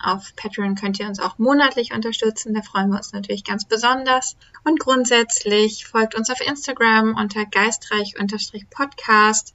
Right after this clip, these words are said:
und erzählt euren FreundInnen, euren Familienmitgliedern, euren KollegInnen, wem auch immer von unserem Podcast, falls ihr glaubt, dass es ihnen gefallen könnte.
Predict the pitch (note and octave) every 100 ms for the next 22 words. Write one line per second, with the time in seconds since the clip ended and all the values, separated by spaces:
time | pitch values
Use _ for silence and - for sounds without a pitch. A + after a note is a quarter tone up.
0 | _ G#3 G#3 G#3 - G#3 - C4 - B3
1 | B3+ - B3 B3 A3 G#3+ G#3 G#3 G3+ G3+
2 | G#3 A3 B3 A#3 A#3 A3+ A3 G#3 G#3+ G#3
3 | G#3 - A3+ A#3 - C4+ C4+ - A3+ A3+
4 | A3 B3+ A#3+ - A3+ A#3 A3 F#3+ G3 G#3+
5 | G3+ B3 - G#3+ G3+ - - G#3 G#3 G#3+
6 | G3+ G#3+ G#3+ G#3+ - G3+ G#3+ G#3 A3+ -
7 | C4 C4 A3+ G#3+ G3 G3+ G3